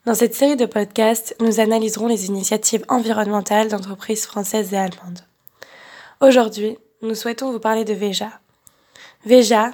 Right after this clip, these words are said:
naît de la volonté de deux amis qui, en deux mille trois, partent au Brésil pour déconstruire le modèle de production d'un intemporel de notre garde-robe, la basket. Première étape, ils suppriment les frais de pub et redirigent l'argent économisé vers le choix des matières premières.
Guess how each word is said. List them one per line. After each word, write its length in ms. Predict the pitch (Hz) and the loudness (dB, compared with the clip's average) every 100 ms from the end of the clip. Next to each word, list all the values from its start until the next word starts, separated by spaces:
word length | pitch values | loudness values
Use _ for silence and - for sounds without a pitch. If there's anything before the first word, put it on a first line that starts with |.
| 247 | -4
naît 140 | 220 | -4
de 100 | 208 | 0
la 140 | 208 | 0
volonté 420 | 196 220 233 233 247 | 0 -2 -2 -2 -4
de 100 | 220 | -4
deux 260 | 214 220 | -4 -2
amis 280 | 208 196 185 - - _ | -2 -2 -8 -14 -20 _
qui, 100 | - | -4
en 80 | 214 | -2
deux 120 | 202 | 2
mille 180 | 247 247 | 2 2
trois, 380 | 214 - 208 214 _ _ _ - | -4 -6 -6 -6 _ _ _ -2
partent 260 | 254 247 | -2 0
au 60 | 240 | 0
Brésil 400 | 208 214 190 196 | 0 -2 -4 -10
pour 200 | - 214 | -10 -8
déconstruire 640 | 196 226 233 220 - 233 | -4 -4 -4 -6 -4 -2
le 80 | 220 | 0
modèle 340 | 202 190 220 | -2 0 -2
de 80 | 202 | -2
production 640 | 190 - 214 190 - 208 233 - - - _ | -4 -4 -6 -6 -8 -10 -12 -18 -20 -20 _
d'un 160 | - 208 | -2 0
intemporel 560 | 214 226 226 226 214 | 0 0 -2 -2 -2
de 80 | 196 | -2
notre 300 | 190 180 - | -6 -8 -10
garde-robe, 640 | 185 220 196 185 190 196 208 _ _ _ | -4 -4 -2 -4 -4 -6 -8 _ _ _
la 120 | 214 214 | -2 0
basket. 580 | 196 - 233 - - _ _ _ _ _ _ _ _ _ _ | 0 -6 -16 -16 -20 _ _ _ _ _ _ _ _ _ _
Première 440 | - - 254 240 208 | -20 -2 0 2 2
étape, 360 | 196 208 220 - - - - - | 0 0 0 -4 -20 -20 -20 -10
ils 120 | 247 208 | -6 -2
suppriment 420 | 247 - 277 262 | -4 0 2 2
les 100 | 214 | 0
frais 200 | - 220 | -2 0
de 100 | 208 | 0
pub 340 | 208 - 240 269 - - - | 0 -2 -2 -2 -12 -18 0
et 100 | 226 | 2
redirigent 480 | 226 220 240 254 214 | 4 2 0 0 2
l'argent 280 | 214 208 | 0 0
économisé 640 | 233 - 214 202 196 196 226 | -4 -4 -6 -4 -4 -2 0
vers 140 | 208 | -2
le 80 | 202 | -4
choix 180 | - 214 | -6 -4
des 80 | |
matières 320 | 202 196 220 214 | -2 -2 -2 -6
premières. 560 | - 196 180 175 - | -4 -4 -4 -8 -14